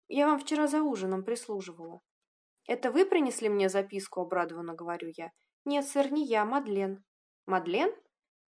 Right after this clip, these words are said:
«Моя камеристка», поясняет Эвелина. «Слуг не хватает, поэтому вчера я отправила её помогать на кухне». Взглянув на свои наручные часики, она добавляет.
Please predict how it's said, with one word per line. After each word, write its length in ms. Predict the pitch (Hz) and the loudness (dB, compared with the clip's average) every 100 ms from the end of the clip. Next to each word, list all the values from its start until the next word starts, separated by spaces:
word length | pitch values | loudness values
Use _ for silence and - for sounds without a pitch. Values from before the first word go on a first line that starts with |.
| _ | _
«Моя 260 | - 220 233 | 0 2 2
камеристка», 800 | 226 233 240 220 185 - 196 190 - | 0 -4 -4 -4 -6 -10 -12 -14 -6
поясняет 540 | 196 190 190 180 175 | -6 -4 -6 -6 -6
Эвелина. 500 | 180 175 170 170 175 _ _ _ | -6 -6 -8 -10 -14 _ _ _
«Слуг 320 | - 285 302 | -4 -2 0
не 100 | 285 | -2
хватает, 600 | 277 262 269 349 330 202 - | -2 0 2 2 2 0 -2
поэтому 340 | 208 208 220 | -2 -2 -6
вчера 280 | 220 247 277 | -6 0 2
я 160 | 240 | 2
отправила 420 | 202 - 220 214 208 | -2 -2 -2 0 -2
её 160 | 208 | -2
помогать 480 | 214 214 214 208 202 | -4 -2 0 0 -2
на 120 | 214 | -4
кухне». 480 | - - - 180 190 _ _ _ _ _ | -4 -6 -8 -12 -16 _ _ _ _ _
Взглянув 460 | 202 202 208 202 196 | -8 -2 0 0 -2
на 80 | 196 | -4
свои 240 | 196 190 | 0 0
наручные 500 | 190 190 190 - 185 | 2 0 -2 -6 -8
часики, 460 | 185 285 294 202 175 | -2 -2 -2 -6 -8
она 160 | 180 | -8
добавляет. 600 | 180 175 185 180 180 190 | -6 -6 -6 -8 -12 -12